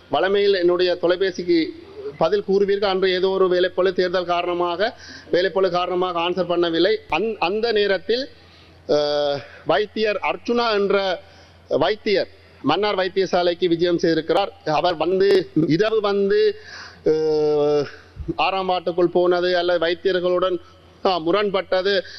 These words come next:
விடயம் தொடர்பாக, அஹ், அவர் அப்படி, அஹ், நடந்ததை நான் ஏற்றுக்கொள்ளவில்லை. ஆனால்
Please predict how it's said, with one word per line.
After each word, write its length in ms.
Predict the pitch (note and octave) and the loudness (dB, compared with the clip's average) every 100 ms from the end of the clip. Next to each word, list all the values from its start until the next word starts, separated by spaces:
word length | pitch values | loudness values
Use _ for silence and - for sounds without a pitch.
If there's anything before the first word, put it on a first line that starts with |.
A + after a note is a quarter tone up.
| - | -4
விடயம் 260 | E3 G3 G#3 | 0 2 2
தொடர்பாக, 720 | F#3+ F#3+ F3+ F#3 F3+ G#3 A#3+ - - - - | 0 0 0 0 0 -2 -2 -8 -20 -8 -2
அஹ், 280 | D#3+ D#3 D3+ | 0 -2 -2
அவர் 240 | D3+ F3+ | -2 0
அப்படி, 560 | F3+ - G3 G3 G3+ F#3+ - - - - | 0 -2 0 2 2 0 -2 -4 -4 -4
அஹ், 240 | D3+ D#3 D#3 | -2 0 2
நடந்ததை 540 | D#3 G3+ G#3+ G3+ A#3+ | 2 0 -2 -2 -2
நான் 180 | B3 G#3+ | 0 2
ஏற்றுக்கொள்ளவில்லை. 640 | G3 F#3 E3+ D#3+ C3+ G#2 - - - - - - | 2 2 0 0 0 -4 -8 -18 -20 -20 -20 -8
ஆனால் 580 | B2+ D#3 F#3+ G3+ A#3+ B3+ | -4 -2 0 0 -2 -4